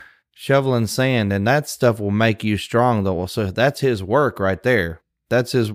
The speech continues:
maintenance. But then he started working out, and at the point in time he started really working out <clears throat> was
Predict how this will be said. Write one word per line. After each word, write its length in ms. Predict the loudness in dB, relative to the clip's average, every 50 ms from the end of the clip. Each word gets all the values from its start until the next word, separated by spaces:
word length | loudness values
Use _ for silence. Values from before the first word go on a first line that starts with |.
| -8 -6
maintenance. 720 | -2 0 0 0 0 -2 -2 -2 -2 -2 -4 -6 -10 -12 -12 _ -20 -20 -16 _
But 160 | -2 -2 0 0
then 160 | 0 0 0
he 140 | 0 -2 -2
started 340 | -2 0 0 0 0 0
working 400 | -2 0 2 0 2 2 0 0 2
out, 360 | 2 4 2 2 0 -2 _ _ -20 -20 -20 -20 -20 -16 -6
and 160 | -2 2 2 4
at 160 | 2 2 0
the 80 | -2
point 300 | -2 0 0 0 0 0
in 80 | -2 -2
time 240 | -2 -2 0 0 0
he 100 | 0 0
started 320 | 0 0 0 2 2 0
really 320 | 0 0 0 2 2 2 2
working 400 | 2 4 4 2 2 2 0 2
out 360 | 2 2 2 0 -2 -4 -6 _ -2 0 2 4 4
<clears throat> 280 | 4 4 2 -2 -4 -2
was 320 | 2 2 4 2 2 -2